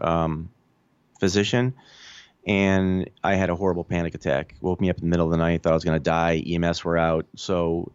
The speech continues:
you know, I was very suspicious of S S R Is and medications, 'cause my first experience with one was horrible.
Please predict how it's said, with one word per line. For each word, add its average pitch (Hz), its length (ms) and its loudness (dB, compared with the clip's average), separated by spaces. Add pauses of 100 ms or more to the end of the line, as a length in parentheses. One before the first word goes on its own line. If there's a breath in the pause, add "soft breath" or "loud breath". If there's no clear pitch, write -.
you - 140 -6
know, 87 80 0
I - 20 0
was 82 140 -2
very 95 240 2
suspicious 90 680 -2
of 87 580 0
S 90 220 0
S 87 160 0
R 90 400 4
Is 90 220 -2
and 85 140 -6
medications, 87 880 -2 (500 loud breath)
'cause 85 160 -6
my 82 140 2
first 92 300 -2
experience 95 420 0
with - 140 -14
one 82 240 -2
was 78 100 -6
horrible. 82 680 0